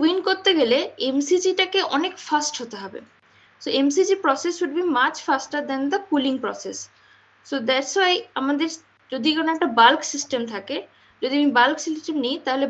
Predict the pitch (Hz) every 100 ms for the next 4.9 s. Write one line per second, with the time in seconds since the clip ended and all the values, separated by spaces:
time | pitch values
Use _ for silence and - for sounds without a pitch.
0 | 233 233 277 349 349 349 330 349 349 330
1 | 320 302 220 311 - - _ - - 262
2 | 269 269 311 - 370 349 302 302 330 311
3 | 349 - 254 254 285 294 262 220 269 285
4 | 302 294 302 - 262 - - 302 349